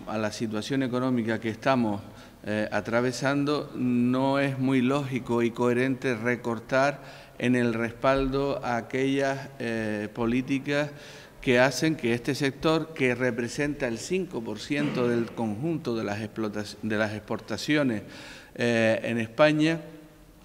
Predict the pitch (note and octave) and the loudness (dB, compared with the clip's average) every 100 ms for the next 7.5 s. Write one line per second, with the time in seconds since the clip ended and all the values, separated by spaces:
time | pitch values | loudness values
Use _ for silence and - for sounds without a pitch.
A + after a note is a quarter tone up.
0 | - B2+ C3+ A#2+ A#2+ A#2 G2+ A#2+ A#2 B2 | -14 -4 0 2 0 -2 -2 -2 -2 -2
1 | C3+ - C3+ B2+ B2 B2 A#2+ A#2 C3+ C3+ | -4 0 2 2 2 2 2 0 0 0
2 | C#3 D3 C#3+ - - - - B2 - A2+ | 0 0 -4 -16 -18 -6 0 2 2 2
3 | B2 B2+ B2 A#2 - A#2 A2 G2+ G2 F#2+ | 4 2 0 -4 0 0 0 -2 -4 -6
4 | - - - C#3 E3+ E3+ F#3+ F#3 F3+ F#3 | -8 -16 -2 2 4 2 -2 -2 0 0
5 | F3+ - C#3 D3+ - - - - - C3+ | 0 0 -2 -2 -6 -16 -18 -18 -6 0
6 | C#3 C3+ B2+ A#2+ A#2 A#2 A2+ A#2 C#3+ C#3 | 4 6 6 4 2 2 0 0 2 2
7 | C#3+ - D#3+ E3 E3+ | 0 2 4 4 2